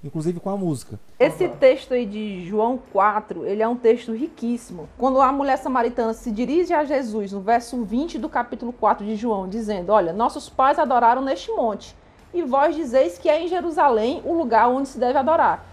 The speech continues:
Speaker 2: Ela faz, então, uma afirmação, "Olha, vocês dizem que o lugar da adoração é em Jerusalém." Aí Cristo vem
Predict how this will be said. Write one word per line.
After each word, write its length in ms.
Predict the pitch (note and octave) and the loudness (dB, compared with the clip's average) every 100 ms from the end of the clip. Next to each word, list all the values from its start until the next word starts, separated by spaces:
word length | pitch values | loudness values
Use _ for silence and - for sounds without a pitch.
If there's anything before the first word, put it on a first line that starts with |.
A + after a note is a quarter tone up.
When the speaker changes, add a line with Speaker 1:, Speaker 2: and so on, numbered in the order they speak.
| - | -12
Speaker 2:
Ela 300 | - G#3 C#4 | -2 2 4
faz, 420 | F4 - A#3 C4+ C#4+ | 2 2 4 4 -2
então, 420 | B3+ A#3+ A#3 C#4 | -4 -2 -2 -2
uma 100 | D4 | -4
afirmação, 580 | C#4+ F4 G#4+ A4+ C4 B3 | -4 -4 -4 -6 -4 0
"Olha, 240 | G#3 D#3+ - | 0 -2 -6
vocês 280 | A3 B3 B3 | -4 -2 -2
dizem 220 | E4+ E4+ | -4 -4
que 100 | D#4 | -6
o 80 | C4+ | -4
lugar 240 | B3+ C4+ | 0 2
da 60 | E4 | 4
adoração 680 | B3 A3 A3+ - D4 A#3+ - - | 4 2 -2 -4 -4 -4 -8 -8
é 120 | - | -4
em 120 | B3 D4 | -2 0
Jerusalém." 680 | E4+ F4 F#4 G4+ D#4 F#3+ F#3+ - - - | 0 0 2 2 0 -4 -10 -20 -20 -20
Aí 200 | - - | -2 0
Cristo 500 | G#4 G4 G#4 G4+ B3 | 2 4 4 4 -2
vem 420 | B3 D#4+ F#4 C4 | -2 -2 -4 -6